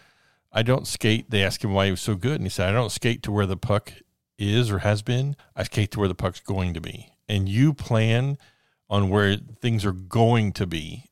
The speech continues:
and then you let that color your path for the now. And I think that served our family so tremendously well. Like, it's, I mean, our children are evidence of, of how that occurred and what that looks like. So I think that's really, really neat.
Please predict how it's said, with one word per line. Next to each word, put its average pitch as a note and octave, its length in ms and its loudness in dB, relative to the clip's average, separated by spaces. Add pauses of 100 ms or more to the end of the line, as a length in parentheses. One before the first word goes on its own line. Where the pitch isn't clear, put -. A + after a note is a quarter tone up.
and F#2+ 180 -2
then F#2 160 -2
you G2+ 120 -2
let G2 260 -2
that G#2 340 -2
color B2 560 -2
your F2+ 240 -4
path F2+ 680 -6
for G2+ 160 -6
the F#2 120 -4
now. E2+ 460 -8 (520)
And F#2+ 100 0
I F#2 60 4
think G2 220 0
that - 160 -2
served G2 340 -2
our F2+ 100 -4
family E2 380 -2
so - 320 -2
tremendously E2 480 -6
well. E2+ 280 -4
Like, F2+ 220 -10
it's, F#2+ 280 -10 (140)
I F#2+ 120 -6
mean, F2+ 420 -8
our F#2 100 -6
children G2 440 -6
are D#2+ 100 -10
evidence F2+ 560 -6 (580)
of, F2+ 300 -4
of F#2+ 140 -2
how F2+ 160 2
that E2+ 160 -4
occurred E2+ 340 -2
and E2 100 -4
what E2 120 -6
that E2 160 -8
looks F2 200 -6
like. D#2+ 240 -8
So F2 300 0 (400)
I G2+ 60 -4
think G#2+ 120 2
that's F#2+ 200 -2
really, E2+ 180 -4
really E2 200 -8
neat. E2+ 280 -10